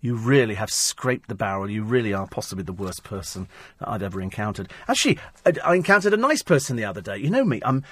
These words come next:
I'm, I'm a bit sort of oblivious to things that are going on. I, I can, I can catch shoplifters all by myself. I'm very good at that. And I was the other day, and I was standing crossing the road in, in Twickenham, and, uh, and a lady went, "Hello, Steve."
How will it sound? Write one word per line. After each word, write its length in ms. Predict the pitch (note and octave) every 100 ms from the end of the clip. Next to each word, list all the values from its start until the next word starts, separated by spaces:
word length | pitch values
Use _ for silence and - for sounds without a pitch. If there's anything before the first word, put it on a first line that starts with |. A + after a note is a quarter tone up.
| - -
I'm, 160 | D3+ -
I'm 120 | D#3
a 40 | D#3+
bit 280 | A#3+ B3 -
sort 140 | E3
of 20 |
oblivious 480 | C#3 E3 A#2+ G2 -
to 40 |
things 280 | - C3 A2+
that 80 | G#2+
are 40 |
going 320 | G#2 A#2 A2 A2+
on. 140 | F#2+
I, 140 | G#2 C#3
I 80 | C#3+
can, 160 | D3+ E3+ - -
I 20 |
can 180 | D#3+ F3+
catch 280 | E3 D4 -
shoplifters 600 | - G#3+ - F#2 A#2+ A2
all 120 | C3
by 160 | A#2+ A2+
myself. 420 | A2 E3+ G2+ F#2+
I'm 100 | A#2+
very 200 | A3 G#3+
good 160 | D3+
at 100 | C3
that. 320 | G#2+ D#2+ - - - - - - -
And 360 | D3+ E3 F3 E3 -
I 140 | E3
was 180 | F3 E3
the 100 | F#3+
other 140 | G#3+
day, 100 | E3
and 80 | C#3+
I 60 | D#3
was 100 | D3+
standing 320 | - G3+ G3
crossing 400 | - F3 - F3+
the 80 | D#3+
road 320 | D#3+ G#2+ G#2+
in, 240 | A#2 A2+
in 220 | - A#2+ B2
Twickenham, 560 | - D#3+ G2 D#2+ F2+ - _ - - _ -
and, 600 | C3+ C3+ C#3 C3 C3 C#3
uh, 300 | C#3 C#3 C#3
and 80 | D3
a 20 |
lady 180 | D3 D3+
went, 200 | D3 D3 - - _ _
"Hello, 400 | - E4 B2+ G#2
Steve." 720 | - - E2+ D2+ B2 G3 -